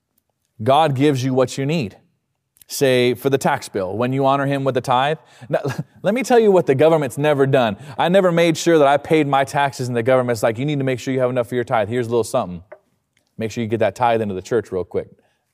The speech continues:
They've never done that. And I'm sure you have the same exact testimony. I don't even know who all you are watching here. <laughs> But I'm telling you, God works differently. He says, "You honor me first, you seek first the kingdom of God and his righteousness,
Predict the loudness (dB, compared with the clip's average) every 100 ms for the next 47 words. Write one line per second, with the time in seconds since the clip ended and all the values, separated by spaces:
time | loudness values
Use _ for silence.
0 | -10 -4 -2 0 2 2 2 0 0 -2
1 | -4 -12 -16 -10 -2 0 0 2 4 4
2 | 4 2 2 0 2 2 4 2 2 0
3 | 0 -2 0 -2 -6 -2 2 4 4 4
4 | 4 4 6 6 6 6 6 6 4 2
5 | -4 -6 -8 -6 -8 -8 -10 -10 _ _
6 | -12 -10 -10 -12 -8 0 2 2 2 2
7 | 2 -2 -6 _ _ -2 2 4 2 4
8 | 2 2 -6 -4 -2 -2 -4 -6 -8 -14
9 | _ _ -2 0 2 2 2 2 0 -2
10 | 0 0 0 -2 -4 -4 -4 -2 -2 -2
11 | -4 -8 -6 -6 -2 2 4 2 -2 -20
12 | -14 -6 -4 0 0 0 -4 -8 -8